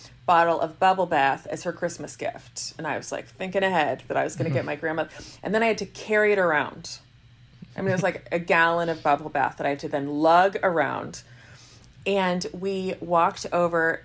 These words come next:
Speaker 1: to the Corte Madera Theater to see Scrooged.
Speaker 2: I'm gonna say ninety-one, ninety-two,
Speaker 1: I mean,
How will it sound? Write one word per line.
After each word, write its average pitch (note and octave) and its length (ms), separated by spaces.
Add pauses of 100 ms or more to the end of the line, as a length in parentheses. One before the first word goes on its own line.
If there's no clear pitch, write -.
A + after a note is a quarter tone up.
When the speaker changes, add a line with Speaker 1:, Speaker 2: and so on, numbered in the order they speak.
Speaker 1:
to F3 260
the E3 80
Corte E3 200
Madera D#3+ 240
Theater D3 320
to E3 80
see E3 180
Scrooged. G3 1040 (420)
Speaker 2:
I'm C#3 100
gonna F#3+ 120
say E3+ 180
ninety-one, C#3+ 1000
ninety-two, D3 600
Speaker 1:
I F3+ 40
mean, G3+ 180